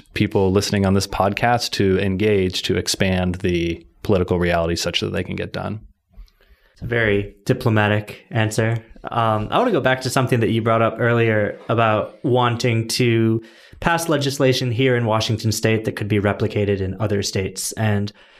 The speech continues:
Speaker 2: I think it brings up a really important concept when it comes to carbon pricing, which is the concept of carbon leakage. So I want to put you on the spot to define carbon leakage and also tell us kind of why does that matter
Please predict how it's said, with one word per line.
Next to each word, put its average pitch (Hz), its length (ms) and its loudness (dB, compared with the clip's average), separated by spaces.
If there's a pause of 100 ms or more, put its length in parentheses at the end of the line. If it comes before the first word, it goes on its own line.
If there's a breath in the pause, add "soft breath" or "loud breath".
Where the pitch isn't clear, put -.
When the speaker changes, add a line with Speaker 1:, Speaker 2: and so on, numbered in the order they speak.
Speaker 2:
I - 60 -12
think 135 160 0
it 123 80 0
brings 127 240 2
up 127 160 0
a 110 60 0
really 120 240 4
important 110 480 0
concept 127 500 0
when 110 100 0
it 104 80 -2
comes 110 260 -2
to - 100 -8
carbon 180 320 0
pricing, 117 560 0 (320 soft breath)
which 123 260 0
is 117 560 0
the 117 640 2
concept 127 560 0
of 107 260 0
carbon 117 400 2
leakage. - 640 -4 (380 soft breath)
So 123 220 0
I - 80 2
want 156 160 2
to 156 40 0
put 160 200 0
you 135 100 4
on 123 80 0
the 110 80 0
spot 113 380 0
to 107 100 -8
define 135 540 0
carbon 113 340 0
leakage 104 480 0
and 117 100 -2
also 123 220 0
tell 127 260 0
us - 400 -4
kind 123 200 0
of 107 100 -4
why 131 220 2
does - 160 0
that 120 180 0
matter 110 640 0